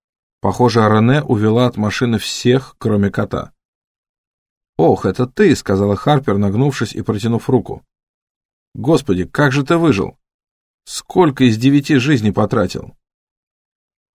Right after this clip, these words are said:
"Все до одной", произнёс Джейкоб, и лопата, разорвав дымовую завесу,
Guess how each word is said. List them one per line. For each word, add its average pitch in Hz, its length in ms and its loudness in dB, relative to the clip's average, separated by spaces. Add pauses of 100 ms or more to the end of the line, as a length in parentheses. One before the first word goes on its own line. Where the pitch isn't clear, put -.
(540)
"Все - 380 2
до 131 220 6
одной", 127 440 2
произнёс 101 640 2
Джейкоб, 131 640 0 (680)
и 120 80 4
лопата, 117 640 2
разорвав 110 500 2
дымовую 113 460 2
завесу, 110 640 0